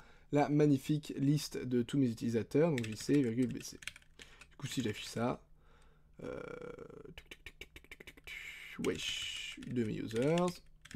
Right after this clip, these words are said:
bam ! Parfait. Ce qu'on peut, on peut faire des trucs intéressants, notamment il y a une propriété magique sur mes, sur les arrêts, qui est le point length, L E N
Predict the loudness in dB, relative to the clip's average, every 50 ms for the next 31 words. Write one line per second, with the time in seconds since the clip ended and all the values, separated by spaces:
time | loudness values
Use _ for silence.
0 | 4 6 6 8 8 8 8 8 6 4 -4 -14 -20 -20 -20 -20 -20 -20 -20 _
1 | _ _ _ -20 -20 -20 -20 -16 -10 -6 -6 -6 -4 -4 -4 -4 -4 -6 -18 -20
2 | -20 -18 -14 -14 -14 -14 -16 -14 -6 2 4 4 4 4 4 4 8 8 10 10
3 | 10 8 8 6 8 8 6 6 6 4 2 2 4 4 6 6 4 4 4 4
4 | 4 6 6 6 4 4 4 6 6 6 8 8 8 8 8 6 6 4 2 0
5 | 0 0 2 4 4 4 6 6 6 6 8 8 8 6 6 4 2 0 -2 -2
6 | 0 0 2 4 4 4 6 4 4 4 4 2 2 0 0 2 2 2 4 4
7 | 4 2 2 2 2 2 2 2 2 0 0 0 2 2 4 4 4 2 0 -2
8 | -4 -4 -2 -2 -2 -2 -2 -4